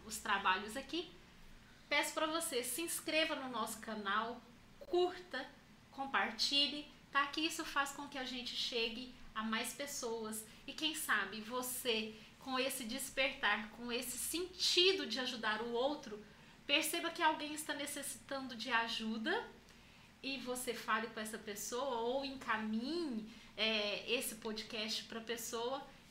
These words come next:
Quem sabe despertar outras pessoas pra ajudar sempre, né? A comunidade precisa de ajuda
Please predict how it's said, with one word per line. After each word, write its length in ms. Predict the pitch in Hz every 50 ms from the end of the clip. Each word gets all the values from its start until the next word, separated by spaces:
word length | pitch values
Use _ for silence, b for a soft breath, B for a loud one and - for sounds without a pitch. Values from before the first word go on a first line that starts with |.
| - -
Quem 180 | - 247 254
sabe 300 | 254 - 247 220 220 220
despertar 800 | 220 - - - - 240 240 240 233 - 226 202 190 - - -
outras 420 | - 240 240 240 - 233 240 233 -
pessoas 540 | - 240 233 - - 226 208 208 214 220
pra 320 | 214 - 247 220 202 208 - - -
ajudar 580 | 240 262 269 262 262 247 214 214 220 214 220 214
sempre, 500 | - - - 208 196 196 - - 208 208
né? 220 | 220 247 277 - B B B B B B -
A 60 | 220
comunidade 800 | - 240 220 214 214 214 220 220 220 214 214 220 226 220 - -
precisa 440 | - 233 233 226 - 233 220 220 220
de 140 | 214 214
ajuda 600 | 214 196 202 202 202 226 233 262 302 294 349 349